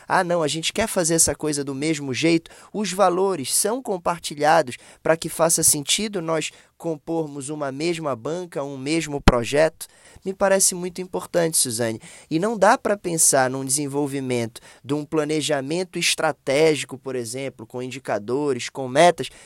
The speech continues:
sem um exercício inicial do porquê eu existo, do onde eu quero chegar, pra que todo esse planejamento estratégico seja aderente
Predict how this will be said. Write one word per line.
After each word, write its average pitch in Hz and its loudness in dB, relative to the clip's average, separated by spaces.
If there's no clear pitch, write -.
sem 208 0
um 214 -4
exercício 208 -2
inicial 196 2
do - -4
porquê 233 -2
eu 220 4
existo, 170 -2
do 156 -6
onde 202 2
eu 190 4
quero 190 4
chegar, 175 4
pra 202 2
que - -6
todo 226 0
esse - 0
planejamento 165 -2
estratégico 175 -2
seja 196 0
aderente 214 -2